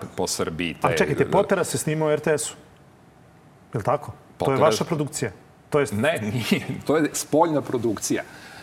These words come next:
Speaker 1: To je spoljna produkcija i to je ono što ja zameram i što je moje pitanje i što sam ja se dotakao i postavio kao pitanje zašto R T S to ne realizuje. Vi imate, recimo, Stigni me ako znaš ovde kod vas, evo ovde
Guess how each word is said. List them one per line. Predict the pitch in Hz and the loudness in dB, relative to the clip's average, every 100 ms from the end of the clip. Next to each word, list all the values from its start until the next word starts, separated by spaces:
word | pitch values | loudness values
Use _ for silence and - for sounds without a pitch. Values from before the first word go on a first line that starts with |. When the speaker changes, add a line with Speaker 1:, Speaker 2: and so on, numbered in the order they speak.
| - | -2
Speaker 1:
To | 131 | 0
je | 135 | 0
spoljna | - 127 120 | 2 0 0
produkcija | - 95 107 101 - 160 165 | -4 -4 -4 -2 0 2 4
i | 135 | 2
to | - 131 | 4 4
je | 127 | 4
ono | 127 131 | 4 2
što | - 123 | 2 4
ja | 131 120 | 6 4
zameram | 104 95 107 123 123 | 4 4 4 2 2
i | 113 | 0
što | - | 0
je | 104 | 2
moje | 107 110 | 2 0
pitanje | - 95 - 110 104 | -2 -4 0 0 0
i | |
što | - 104 | -2 -2
sam | 107 | 0
ja | 98 101 | 0 0
se | 98 - | -2 -2
dotakao | 98 104 101 110 - 110 101 | 0 2 2 0 2 2 2
i | |
postavio | 95 101 95 113 110 | 0 -2 0 -2 0
kao | 104 98 | 0 0
pitanje | - 95 104 107 | 0 -4 -2 -2
zašto | 92 101 104 - 107 | 2 2 2 2 0
R | 95 | 0
T | - 95 | -2 -2
S | 95 | -2
to | - 95 | -2 -2
ne | 95 | 0
realizuje. | 95 85 90 98 92 104 101 | 0 0 0 -2 -4 -2 -2
Vi | 98 | 0
imate, | 98 107 117 | -2 0 0
recimo, | 110 107 117 | 0 0 -2
Stigni | 110 - 127 120 | -2 0 0 2
me | 113 | 0
ako | 101 110 | 0 -2
znaš | 95 117 107 | 0 0 2
ovde | 101 98 104 | 0 0 0
kod | 104 | 0
vas, | 92 101 - | 0 0 0
evo | 95 92 92 | -2 -2 -2
ovde | 90 95 | -2 -4